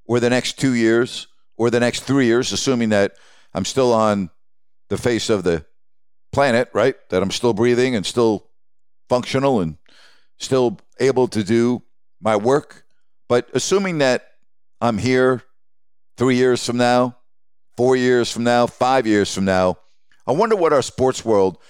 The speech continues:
is gonna look like. I'm not gonna get into the country and all the mess that's going on. And I would say that it's pretty uniform whether you're a Democrat or a Republican or, you know, regardless of your ethnicity or religion. Most of the people that I talk to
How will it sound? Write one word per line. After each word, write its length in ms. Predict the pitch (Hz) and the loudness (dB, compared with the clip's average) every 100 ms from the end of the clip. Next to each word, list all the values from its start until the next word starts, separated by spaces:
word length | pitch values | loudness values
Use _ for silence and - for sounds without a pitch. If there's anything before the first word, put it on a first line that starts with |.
| - | -8
is 140 | 113 110 | -6 -2
gonna 160 | 123 | 0
look 220 | 110 113 98 | 0 0 0
like. 160 | 92 | 0
I'm 140 | 147 202 | 0 0
not 180 | 190 | 0
gonna 180 | 147 127 | 2 0
get 160 | 107 113 | 0 0
into 360 | 113 104 117 | 0 -2 -4
the 100 | 98 | -2
country 400 | - 117 - 117 | -2 -4 -2 0
and 100 | 104 | 0
all 140 | 104 104 | 0 0
the 100 | 95 | 0
mess 400 | 104 110 - - - - - | 0 -2 -4 -12 -16 -20 -8
that's 200 | - 107 - | -4 -4 -2
going 280 | 113 101 | -2 0
on. 320 | 101 92 87 - | 0 0 -2 -4
And 80 | 139 | -2
I 80 | 175 | 0
would 160 | 170 | -2
say 180 | - 143 | -2 0
that 160 | 123 107 | 2 0
it's 100 | - | -2
pretty 220 | 151 120 | -6 -2
uniform 560 | 110 120 - 107 107 101 | 0 -2 0 0 0 0
whether 240 | 107 101 | 0 2
you're 160 | 95 90 | 0 0
a 60 | |
Democrat 580 | 113 117 110 - 113 107 | 0 -2 -2 -2 0 2
or 60 | 87 | 0
a 60 | |
Republican 760 | 90 90 120 107 107 113 107 92 | -2 -4 -2 -2 -2 0 0 0
or, 160 | 78 - - - - | -2 -4 -20 -20 -8
you 100 | 104 | -2
know, 80 | 98 | -2
regardless 540 | 95 95 117 120 113 | -2 0 0 0 -2
of 100 | 107 | -2
your 140 | 98 98 | 0 0
ethnicity 580 | 95 123 123 113 101 95 | 0 -2 -2 -2 0 2
or 160 | 95 | 2
religion. 540 | 95 107 127 104 95 - - - - | 0 0 -2 -2 -4 -6 -16 -20 -4
Most 240 | 214 214 185 | -2 0 -2
of 60 | |
the 60 | 170 | -4
people 260 | 151 135 | -6 -2
that 100 | 120 | 0
I 140 | 120 120 | 2 0
talk 300 | - 104 - | 0 -4 -2
to 280 | 107 95 | 0 0